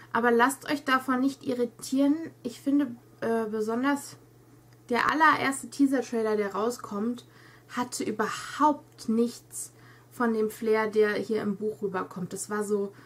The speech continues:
total düster und ja, mehr Horror würde ich es jetzt nicht nennen, aber so, so brutal und alles. Und das ist eigentlich, das ist eigentlich komplett anders hier. Also ich hab, ich bin sehr gespannt auf die Verfilmung.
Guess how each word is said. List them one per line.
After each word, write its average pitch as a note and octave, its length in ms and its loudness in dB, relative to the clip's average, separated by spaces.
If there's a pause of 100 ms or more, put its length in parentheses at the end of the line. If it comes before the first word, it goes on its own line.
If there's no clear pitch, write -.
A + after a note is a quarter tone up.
(440)
total G3+ 440 -2
düster C4+ 920 2
und G3 340 -4 (480)
ja, G#3+ 280 -4
mehr G3 200 -6 (480)
Horror G#3 340 0
würde G3 140 2
ich - 120 -12
es E3+ 120 -8
jetzt - 240 -10
nicht A3+ 220 -2
nennen, F3+ 240 -4
aber F3+ 340 -6 (480)
so, - 160 -20
so F#3+ 280 -4
brutal G#3 680 2
und B3+ 120 -4
alles. A#3 340 -2
Und A3 80 -4
das - 140 -10
ist - 320 -14
eigentlich, F#3+ 280 -4
das F#3 160 -12
ist F#3+ 120 -8
eigentlich E3+ 180 -12
komplett E3+ 300 -10
anders F3 280 -4
hier. F3+ 160 -10
Also F#3 120 -6
ich F#3+ 140 -4
hab, G3+ 80 -4 (160)
ich - 120 -18
bin G3 180 0
sehr G#3 280 4
gespannt A3+ 400 0
auf G#3+ 120 -4
die G3+ 120 -4
Verfilmung. G#3 580 0